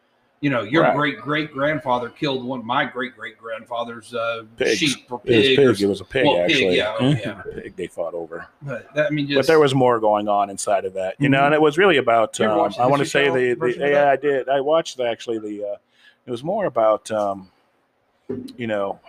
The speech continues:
Speaker 2: I guess Hatfield or Hatfield had, he, he was big in, into the, the, into, you know, lumber. He, like, owned, like, you know, a lot of, uh,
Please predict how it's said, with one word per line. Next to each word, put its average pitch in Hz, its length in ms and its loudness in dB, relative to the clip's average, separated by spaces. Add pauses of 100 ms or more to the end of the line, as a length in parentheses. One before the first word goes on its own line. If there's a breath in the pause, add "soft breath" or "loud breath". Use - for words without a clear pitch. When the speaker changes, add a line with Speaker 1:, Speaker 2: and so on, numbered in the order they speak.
Speaker 2:
I 107 60 -8
guess 139 240 -6
Hatfield 175 680 -4
or 107 220 -8 (120)
Hatfield 113 600 0
had, 107 340 2 (640 loud breath)
he, 160 400 2
he 180 220 0
was 151 160 4
big 135 260 4
in, 113 300 0
into 113 560 0
the, 101 320 -4
the, 107 260 -2 (120)
into, 95 460 -6 (200)
you 120 120 2
know, 95 300 -2 (180)
lumber. 113 540 0 (540 soft breath)
He, 135 160 4
like, 117 280 4
owned, 120 360 2
like, 95 260 -8
you 110 60 -4
know, 92 160 -4
a 92 80 -6
lot 101 260 2
of, 98 240 2
uh, 90 320 -2